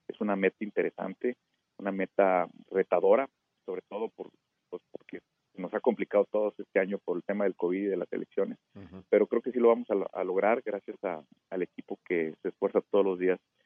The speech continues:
Speaker 1: en que así sea. Entonces, eh, invitar a través de tu programa, Sergio, a todos los, eh, ciudadanos, primero que vivan en una casa que, de propiedad de la Comisión Estatal de Vivienda, que hayan tenido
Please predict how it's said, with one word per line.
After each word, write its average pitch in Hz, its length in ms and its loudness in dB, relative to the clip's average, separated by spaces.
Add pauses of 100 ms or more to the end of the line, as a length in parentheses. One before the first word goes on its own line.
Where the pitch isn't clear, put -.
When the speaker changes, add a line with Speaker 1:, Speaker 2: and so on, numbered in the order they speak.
(180)
Speaker 1:
en 95 140 -4
que - 120 0
así - 180 -10
sea. - 200 -6 (160)
Entonces, 113 260 -2 (640)
eh, 98 360 2 (360)
invitar 117 520 4 (560)
a 107 100 -10
través 113 380 0
de 127 140 -6
tu 117 120 -14
programa, 113 440 -6
Sergio, 123 340 -10 (260)
a 101 80 -10
todos 143 300 4
los, 127 160 2 (140)
eh, 95 360 -4 (140)
ciudadanos, 110 400 -2
primero 127 420 -2
que 135 80 -2
vivan 139 240 -8
en 120 120 -6
una 131 100 -10
casa 117 380 -8
que, 104 120 -12 (220)
de - 240 -8 (320)
propiedad 101 400 4
de 123 80 4
la 120 80 -2
Comisión 98 340 -14
Estatal - 380 -8
de 107 80 -6
Vivienda, 87 480 -10 (640)
que 107 80 4
hayan 143 240 2
tenido 110 640 -8